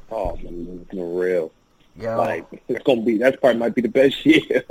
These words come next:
Speaker 2: For real, for
Speaker 1: You know,
Speaker 2: real.
Speaker 1: band, the bands came out, the volumes was on fire. There's just so much things that happened, you know.
Speaker 2: Yo.
Speaker 1: It, you literally had a dunk contest almost the whole year.
Speaker 2: <laughs> Right,
Speaker 1: Like,
Speaker 2: right,
Speaker 1: it's
Speaker 2: right.
Speaker 1: crazy.
Speaker 2: It
Speaker 1: It's
Speaker 2: is crazy,
Speaker 1: crazy.
Speaker 2: man.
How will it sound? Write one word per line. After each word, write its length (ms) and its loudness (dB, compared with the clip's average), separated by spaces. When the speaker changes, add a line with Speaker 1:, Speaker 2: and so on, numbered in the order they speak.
Speaker 2:
For 240 6
real, 320 2
for 220 -4
Speaker 1:
You 80 4
know, 80 2
Speaker 2:
real. 160 4
Speaker 1:
band, 300 2
the 80 0
bands 580 2
came 280 2
out, 220 -4
the 80 -8
volumes 600 -2
was 160 -6
on 240 -2
fire. 440 4
There's 140 -6
just 180 -14
so 100 0
much 280 -2
things 300 -4
that 180 0
happened, 380 -4
you 100 -12
know. 280 -16
Speaker 2:
Yo. 340 -4
Speaker 1:
It, 160 -6
you 380 0
literally 500 6
had 140 8
a 80 -2
dunk 400 2
contest 560 0
almost 340 -2
the 100 -14
whole 320 2
year. 240 4
Speaker 2:
<laughs> 40 -4
Right, 240 0
Speaker 1:
Like, 580 -6
Speaker 2:
right, 420 -12
Speaker 1:
it's 180 -2
Speaker 2:
right. 160 -6
Speaker 1:
crazy. 480 6
Speaker 2:
It 200 -8
Speaker 1:
It's 40 -4
Speaker 2:
is 180 -6
crazy, 240 0
Speaker 1:
crazy. 400 2
Speaker 2:
man. 120 -8